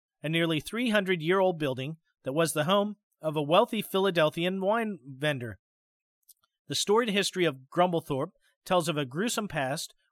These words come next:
where a British general was mortally wounded. His blood still stains the floor in the parlor, by the way, and where a family hid from the yellow fever epidemic.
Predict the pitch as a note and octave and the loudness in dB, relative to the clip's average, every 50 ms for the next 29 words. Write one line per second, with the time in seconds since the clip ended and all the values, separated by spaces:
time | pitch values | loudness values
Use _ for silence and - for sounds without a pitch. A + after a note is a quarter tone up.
0 | _ _ C#3+ D3 D3 C3 - F3 G#3 C4 C#4 B3 - - - D#3+ D3+ D3 C#3+ D3 | _ _ -4 -2 -2 -2 2 2 2 2 2 0 -4 -4 -2 -2 -2 0 0 -2
1 | D#3+ D#3 D3 C3 B2 D3+ D#3+ F3+ G#3+ A3+ A3+ A3+ A3 G3+ E3 D3 C3 A#2+ A2+ B2 | -2 -2 -2 -4 -2 -2 0 0 0 0 0 -2 -2 -2 -4 -4 -6 -6 -6 -8
2 | D3+ E3+ _ _ _ _ _ _ _ _ _ - D#3+ D#3 C3 A#2 C#3 F3+ G#3 G3+ | -8 -10 _ _ _ _ _ _ _ _ _ -2 -2 -2 -2 0 4 4 4 4
3 | F3 - - - E3+ D#3+ - - - F3 F3+ F3+ E3 - E3 D3+ - E3 E3 D#3 | 2 -4 -2 -2 -2 -2 -2 0 0 0 0 0 -2 -2 -4 -4 -2 -2 -2 -2
4 | D3+ C#3 C3+ - - F3 F#3+ F#3 D#3 C#3 A2+ B2 B2+ B2 A#2 A#2+ A2+ A#2 A#2+ C3+ | -2 -4 -4 2 4 4 4 4 2 -2 -2 -2 -4 -2 -4 -6 -8 -6 -6 -6
5 | E3+ F#3+ - _ _ _ _ _ _ _ _ C#3+ D#3 D#3+ E3 D#3 D3+ C#3+ - F#3+ | -6 -6 -12 _ _ _ _ _ _ _ _ -6 -2 2 4 4 2 2 4 2
6 | G3 G#3+ A3 A3 G3+ D#3 E3 E3+ D#3+ D#3 - E3 D#3 D3+ C#3 C#3 D3+ E3 F#3 G#3+ | 2 2 2 2 0 2 2 2 2 2 -4 -4 -2 -2 0 4 4 4 4 4
7 | G3+ - - C#3 C3 A#2+ D#3 E3 - C#3 C3 - D#3 D#3+ A3 A#3 G#3+ D3 G#2 - | 0 0 -2 -4 -2 -2 -2 -2 -2 -4 -4 -4 -4 -2 -2 -2 -2 -4 -6 -8